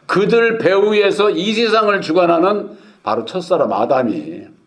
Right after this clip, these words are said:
세상 임금이다. 그 말이에요. 세상 임금. 네? 이 세상에서 만왕의 왕이죠. 만왕의 왕. 예수님은 천국에서의 만왕의 왕이죠, 지금. 예? 만왕의 왕이면, "아, 뭐,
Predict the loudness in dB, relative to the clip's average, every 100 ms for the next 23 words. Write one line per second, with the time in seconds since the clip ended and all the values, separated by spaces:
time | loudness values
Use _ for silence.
0 | _ _ _ -4 -2 -2 -4 -4 -4 -4
1 | -4 -4 -6 -12 -16 -16 -18 -18 -16 -14
2 | -14 -16 -20 -20 _ _ _ -20 -20 -20
3 | _ _ _ _ _ _ _ _ _ _
4 | -6 -4 0 0 0 0 2 0 2 2
5 | 2 2 2 0 -2 -2 -8 -8 -4 -2
6 | -2 -2 -4 -6 -6 -14 -18 -20 _ _
7 | _ _ -4 -2 0 0 0 -2 -6 -16
8 | -20 -20 -14 -8 -6 -2 -2 0 -2 0
9 | 0 0 -2 -6 -6 -10 -14 -20 -20 _
10 | _ -20 -20 _ _ _ _ _ _ _
11 | _ _ -4 -2 0 2 2 2 0 -2
12 | -2 -4 -4